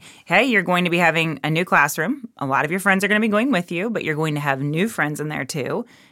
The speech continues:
And your teachers that you know and love are not going to be the same. So you will have some change there." Um,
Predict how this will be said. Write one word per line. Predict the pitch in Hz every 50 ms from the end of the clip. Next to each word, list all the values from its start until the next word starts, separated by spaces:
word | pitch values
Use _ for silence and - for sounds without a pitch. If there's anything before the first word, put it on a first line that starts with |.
| _ -
And | - 160 170
your | 160 160
teachers | - 240 262 - 208 185 175 165 151
that | 165 -
you | 151 160
know | 156 156 175 180 190 175
and | 156 151
love | 143 139 139 143 151 170 - - - _ _
are | 151 160
not | 165 165 147 - 123
going | - 147 143
to | 147
be | - -
the | - -
same. | - - - - - - - _ _ _
So | - - 139
you | 139 143 139
will | 147 147 139
have | 143 139 -
some | - 156
change | 147 - 151 143 127 131 127 127
there." | - - - - - - - - - - - - - _ -
Um, | 160 160 156 151 147 147 151 - 139 143